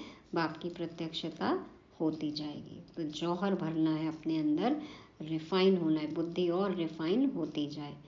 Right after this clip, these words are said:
मुख्य बाण एक ही है, कौन सा है? ब्रह्मास्त्र। मुख्य बाण क्या है? मन मना भव, यही शब्द है। यही बताओ कि कौन परमात्मा कह रहे हैं कि अपना मन मुझ में लगा दो।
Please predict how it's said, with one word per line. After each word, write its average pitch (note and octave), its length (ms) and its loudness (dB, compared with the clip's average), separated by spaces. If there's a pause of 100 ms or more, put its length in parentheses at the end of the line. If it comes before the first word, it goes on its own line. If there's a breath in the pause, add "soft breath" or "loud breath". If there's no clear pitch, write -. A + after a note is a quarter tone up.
(380 loud breath)
मुख्य C#4 360 6
बाण B3 300 6
एक F3 380 2
ही E3+ 200 0
है, D#3+ 260 -6 (540)
कौन F#3+ 180 4
सा G#3 160 -2
है? E3 220 -2
ब्रह्मास्त्र। E3 760 0
मुख्य F#3+ 400 0
बाण F#3 300 0
क्या G3+ 140 -4
है? B3 320 2 (520 loud breath)
मन F#3+ 500 4
मना D#3+ 600 0
भव, - 300 -12 (480)
यही F#3+ 240 2
शब्द - 420 -4
है। C#3+ 280 -8 (520 loud breath)
यही G3+ 200 8
बताओ D#3+ 380 0
कि D#3+ 180 -8
कौन A3 460 4
परमात्मा F3 560 2
कह D#3+ 260 -2
रहे E3 180 -2
हैं F#3+ 280 2 (300 loud breath)
कि E3+ 80 2
अपना E3+ 360 0
मन E3+ 180 2
मुझ F3 340 2
में F3 280 2
लगा D3 400 -4
दो। - 140 -14